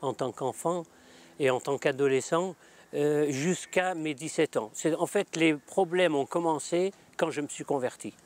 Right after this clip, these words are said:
Mais jusque-là, je n'avais pas de problème particulier, je n'avais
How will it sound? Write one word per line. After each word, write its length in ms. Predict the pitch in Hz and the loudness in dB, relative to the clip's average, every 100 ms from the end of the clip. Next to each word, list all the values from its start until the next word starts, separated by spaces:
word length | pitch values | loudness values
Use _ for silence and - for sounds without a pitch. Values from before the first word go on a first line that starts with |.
| - - - - - | -20 -20 -20 -16 -4
Mais 140 | 117 | -2
jusque-là, 720 | 110 175 - 165 139 139 180 - - - - | 0 -2 2 2 4 2 -2 -8 -20 -12 -8
je 220 | 117 143 | 0 2
n'avais 300 | 147 139 139 | 2 0 0
pas 220 | - 175 | 2 2
de 120 | 139 | 2
problème 540 | 131 - 143 139 156 135 - | -4 -2 -2 0 -2 -4 -4
particulier, 960 | 165 - 175 160 170 151 143 156 113 101 | -6 -4 -8 -6 -2 0 4 4 4 0
je 80 | |
n'avais 280 | 127 113 127 | -2 2 0